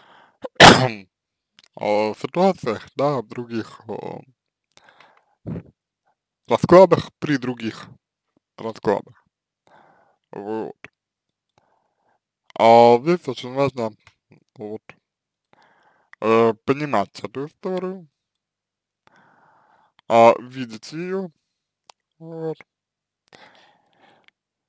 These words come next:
И дальше уже, собственно говоря, вот, а,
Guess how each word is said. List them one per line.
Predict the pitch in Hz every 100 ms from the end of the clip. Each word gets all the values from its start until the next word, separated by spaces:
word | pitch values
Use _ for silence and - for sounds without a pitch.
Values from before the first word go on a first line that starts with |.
| _
И | 123 202 247 196
дальше | 156 226 - 139
уже, | 117 170 226 220 147 123 -
собственно | 160 - - 135
говоря, | 117 123 160 233 220 123
вот, | 120 147 - - - _ _ _
а, | 143 - 123